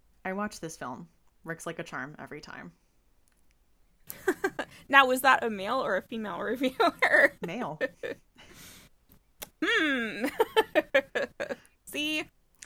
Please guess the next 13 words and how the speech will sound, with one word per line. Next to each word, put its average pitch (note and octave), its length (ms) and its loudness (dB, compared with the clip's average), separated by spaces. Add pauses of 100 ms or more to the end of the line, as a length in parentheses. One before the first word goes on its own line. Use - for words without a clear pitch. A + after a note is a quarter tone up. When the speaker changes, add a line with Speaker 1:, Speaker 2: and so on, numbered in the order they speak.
(240)
Speaker 1:
"N-, F#3 140 -10 (160)
when F#3 160 -4
I F#3 140 0
Gone F#3 300 -4
Girl F3 180 -4
my D#3+ 180 -4
husband, C#3 500 -8
I'm E3+ 140 -6
not G#3+ 160 -6
leaving D3 280 -14
the C#3 60 -12
cat - 260 -12
behind." - 420 -14